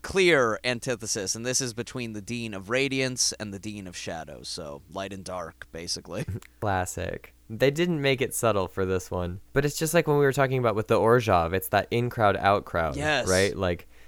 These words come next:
Speaker 2: they, as a pod of Silverquill people, are, like, very,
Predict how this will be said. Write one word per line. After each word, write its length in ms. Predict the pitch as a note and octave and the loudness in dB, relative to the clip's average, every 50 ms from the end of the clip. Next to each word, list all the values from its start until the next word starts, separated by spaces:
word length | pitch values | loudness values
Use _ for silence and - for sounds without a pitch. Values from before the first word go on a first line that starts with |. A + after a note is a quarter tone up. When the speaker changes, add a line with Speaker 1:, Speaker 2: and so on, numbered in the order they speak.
| - - | -14 -10
Speaker 2:
they, 560 | G2 F#2 G2 A#2 B2+ C#3 C#3 C3 A#2 A2 G#2+ G#2+ | -6 2 6 6 8 8 8 8 8 6 6 4
as 220 | G2 G2+ G2+ F#2+ | 4 2 2 2
a 60 | F#2 | 0
pod 380 | - - - B2 A#2 A2+ A2 G2+ | -2 0 0 2 4 4 4 4
of 100 | F#2+ F#2 | 2 0
Silverquill 600 | - - - B2+ C3+ C3+ A#2 - - G2+ F#2+ F2 | 0 2 2 2 4 4 2 2 4 2 2 2
people, 540 | - - F#2+ F#2 - F#2+ F#2 F2+ F#2 F#2 - - - _ _ _ _ - | 0 -2 -6 -2 0 0 0 0 0 -2 -6 -12 -20 _ _ _ _ -2
are, 240 | G2 F#2+ F#2 F2+ F2 | 0 2 4 4 2
like, 160 | E2+ E2+ D#2+ | 2 0 -2
very, 840 | E2+ E2 E2+ F#2 G#2 G#2+ A2+ A2 A2 A2 A2 G#2+ A2 G#2+ G#2+ G2 - | -6 -8 -4 -2 0 2 4 4 4 2 2 2 0 -2 -2 -4 -8